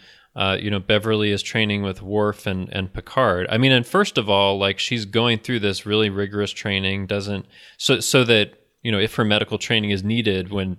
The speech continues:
she gets there, but she has to go through all of this training. And then when they get there, she has to, like, go down this really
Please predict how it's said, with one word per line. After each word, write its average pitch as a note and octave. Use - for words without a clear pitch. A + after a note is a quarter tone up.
she -
gets A#2
there, F2+
but A2
she -
has B2
to A#2+
go A#2
through B2+
all A#2+
of G#2+
this G#2+
training. F#2+
And G#2
then B2
when A2+
they G#2
get A#2
there, F#2+
she A#2
has B2
to, -
like, G#2+
go B2+
down A2+
this G#2
really G#2+